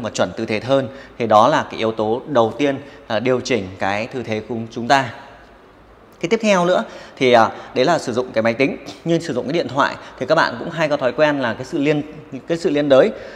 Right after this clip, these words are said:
là khi cái cổ chúng ta nó bị cúi xuống như thế này thì mặc định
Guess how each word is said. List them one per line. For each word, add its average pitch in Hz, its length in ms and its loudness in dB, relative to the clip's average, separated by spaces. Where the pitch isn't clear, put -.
là 123 80 -4
khi 175 160 -4
cái 196 180 -2
cổ 117 240 6
chúng 127 120 -6
ta 143 120 6
nó 143 80 4
bị 156 180 0
cúi 127 120 0
xuống 135 260 0
như 170 60 0
thế 143 100 0
này 139 180 4
thì 156 80 0
mặc 139 200 4
định 170 120 4